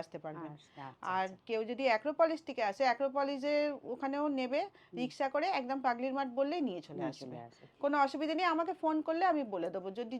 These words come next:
Speaker 1: যে যেমন আসবেন, আমাকে একবার ফোন করে দেবেন সেদিন, জানিয়ে বলে দেবেন যে আসতে চাইছি, এরকম কী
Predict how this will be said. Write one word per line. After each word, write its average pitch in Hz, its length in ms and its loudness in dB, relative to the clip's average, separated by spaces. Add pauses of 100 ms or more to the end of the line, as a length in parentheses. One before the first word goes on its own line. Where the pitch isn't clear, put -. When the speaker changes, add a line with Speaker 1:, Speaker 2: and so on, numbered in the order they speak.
Speaker 1:
যে 277 80 0 (180)
যেমন 254 240 -2 (380)
আসবেন, 285 320 -4 (120)
আমাকে 247 240 -2
একবার 254 180 -4 (100)
ফোন 240 120 -6 (100)
করে 254 180 2
দেবেন 277 220 -4
সেদিন, 262 200 -8 (380)
জানিয়ে 220 280 -2 (100)
বলে 220 220 -2
দেবেন 285 220 0
যে 294 40 0 (100)
আসতে - 240 -14
চাইছি, 226 280 -4
এরকম 214 200 -6 (100)
কী 226 80 -8